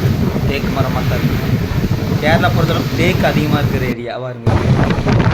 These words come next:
தேக்கு அதிகமா இருக்கு, இருக்கிற ஏரியா. இப்போ, அதாவது,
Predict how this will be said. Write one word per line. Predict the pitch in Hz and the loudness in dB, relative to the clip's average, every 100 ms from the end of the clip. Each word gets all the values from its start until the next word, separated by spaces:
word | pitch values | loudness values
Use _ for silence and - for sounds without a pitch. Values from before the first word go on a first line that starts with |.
| - - - | 0 -2 0
தேக்கு | 143 156 143 | 0 0 0
அதிகமா | 135 135 135 | 0 0 -2
இருக்கு, | 131 - - 139 | -2 -2 -2 -2
இருக்கிற | - - - - | -2 -2 -2 0
ஏரியா. | 214 113 123 - - - - - - - - - - - - - - - - - - - - - - - - - - | 0 -2 -2 -2 0 -2 -2 -2 -2 -2 -2 -4 -2 0 0 -2 -2 -2 -2 -2 -2 -2 -2 -2 -2 -2 -2 -2 -2
இப்போ, | - - 117 - | -2 -2 0 2
அதாவது, | 127 143 | 2 2